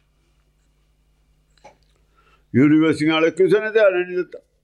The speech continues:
ਧਿਆਨ ਤਾਂ ਨਹੀਂ ਦਿੱਤਾ, ਬਹੁਤ ਲਾਈਟਲੀ ਲੈਂਦੇ ਨੇ ਧਰਮ ਨੂੰ ਲੋਕ। ਵਿਹਲੇ ਆਦਮੀਆਂ ਦਾ ਫਜ਼ੂਲ ਜਿਹਾ ਵਿਸ਼ਾ ਧਰਮ ਦਾ ਮੰਨਦੇ ਨੇ ਲੋਕ, ਵੀ ਧਰਮ ਦਾ ਵਿਸ਼ਾ ਬਹੁਤ ਫਜ਼ੂਲ ਜਿਹਾ ਹੀ ਹੈ।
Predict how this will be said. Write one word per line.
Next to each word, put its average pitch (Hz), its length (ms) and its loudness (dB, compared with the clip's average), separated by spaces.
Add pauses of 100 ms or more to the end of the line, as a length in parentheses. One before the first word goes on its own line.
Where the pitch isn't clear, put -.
(1400)
ਧਿਆਨ 156 320 2 (140)
ਤਾਂ 131 180 0
ਨਹੀਂ 120 140 -10
ਦਿੱਤਾ, 113 360 0
ਬਹੁਤ 151 440 -4 (1000)
ਲਾਈਟਲੀ 190 560 2
ਲੈਂਦੇ 120 300 0
ਨੇ 120 120 0
ਧਰਮ 127 380 -4
ਨੂੰ 110 100 -6
ਲੋਕ। 98 360 -6 (140)
ਵਿਹਲੇ 220 340 0
ਆਦਮੀਆਂ 165 360 0
ਦਾ 151 180 -4
ਫਜ਼ੂਲ 202 480 0
ਜਿਹਾ 196 140 4
ਵਿਸ਼ਾ 170 340 -2
ਧਰਮ 147 320 -4
ਦਾ 139 120 0
ਮੰਨਦੇ 98 320 -6
ਨੇ 90 120 -6
ਲੋਕ, 85 300 -6 (520)
ਵੀ - 60 -10
ਧਰਮ 151 320 0
ਦਾ 170 100 2
ਵਿਸ਼ਾ 165 260 -2
ਬਹੁਤ 196 280 -4
ਫਜ਼ੂਲ 143 440 0
ਜਿਹਾ 139 160 0
ਹੀ 113 160 -2
ਹੈ। 87 120 -2